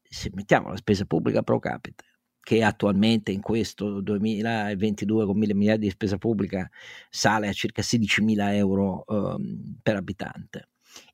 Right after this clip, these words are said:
e vediamo quali sono, quanti sono, o meglio, i contribuenti che allo Stato danno un irpef equivalente, ci troviamo il quattro per cento dei contribuenti. Questo è,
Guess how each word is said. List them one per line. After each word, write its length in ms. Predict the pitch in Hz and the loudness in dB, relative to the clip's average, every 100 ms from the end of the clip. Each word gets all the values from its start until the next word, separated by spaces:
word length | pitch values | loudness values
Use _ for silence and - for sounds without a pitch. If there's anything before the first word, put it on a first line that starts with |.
| _ | _
e 160 | 208 135 | 10 10
vediamo 480 | 120 143 113 101 | 8 4 4 2
quali 320 | 98 190 120 113 | 4 6 6 4
sono, 640 | - 98 87 90 85 - | -2 -2 -2 -6 -8 -4
quanti 400 | - 175 196 - | 4 6 6 0
sono, 380 | 131 80 69 76 | -2 -2 -4 -4
o 60 | 92 | -4
meglio, 260 | 90 80 | -4 -2
i 40 | 117 | 0
contribuenti 680 | 131 117 110 104 139 147 107 | 0 2 2 4 4 2 -2
che 80 | |
allo 160 | 98 101 | -4 -4
Stato 640 | - 117 95 - - - | -2 0 0 -4 -12 -12
danno 720 | 104 107 98 92 92 98 90 - | 2 4 6 4 4 4 2 -2
un 140 | 113 | 2
irpef 720 | 104 101 92 - 95 - - 90 87 - - | 4 4 2 -2 -2 -4 -10 -10 -12 -16 -2
equivalente, 1000 | 120 - 104 95 80 - - 120 127 - - - - - | 0 0 -2 -4 -6 -12 -6 -4 -4 -8 -20 -20 -20 -10
ci 160 | - | -4
troviamo 340 | - 185 185 190 | 2 6 6 6
il 80 | 147 | 4
quattro 400 | 151 135 - 165 | 2 2 0 -4
per 160 | 147 | -2
cento 400 | - - 131 - | -2 -4 -4 -6
dei 140 | 104 104 | -8 -6
contribuenti. 920 | 98 - - - - - - - - | -6 -8 -10 -12 -14 -18 -20 -20 -12
Questo 760 | - 240 - - - 208 - - | 4 6 6 2 6 6 6 6
è, 340 | 156 160 | 10 10